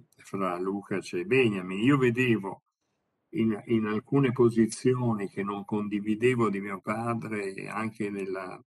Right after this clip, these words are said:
gestione della vita familiare, dei limiti che imputavo alla sua adesione a una visione della letteratura che era quella di Benjamin e non quella di,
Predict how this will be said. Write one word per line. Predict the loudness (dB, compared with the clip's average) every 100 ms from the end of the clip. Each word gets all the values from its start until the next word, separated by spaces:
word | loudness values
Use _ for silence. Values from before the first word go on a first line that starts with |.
| _
gestione | -6 -6 -6 -4 0 0
della | 2 -2 0
vita | 0 0 -2
familiare, | -6 -4 -2 0 0 0 4
dei | 4 4
limiti | 4 4 4 0 0 -2 -2 _ _ _ _ _
che | 2 2 0 -6
imputavo | -12 -8 -8 -4 -4 0 0 2 2 2
alla | 2 -2 -4
sua | -4 -2 0 0
adesione | 2 2 4 4 4 4 2 2 2 -4 _ _ _ _
a | -4
una | -2 0 0
visione | 0 2 4 4 6 2
della | 0 -4
letteratura | -6 -6 -2 0 0 0 2 4 4 2
che | 0 -2
era | -4 -2
quella | 0 0 0
di | 0
Benjamin | 0 -2 -4 -4 -4 -4 -8
e | -8
non | -10 -10
quella | -6 -6 -4 -10
di, | -12 -14 -14 -14 -18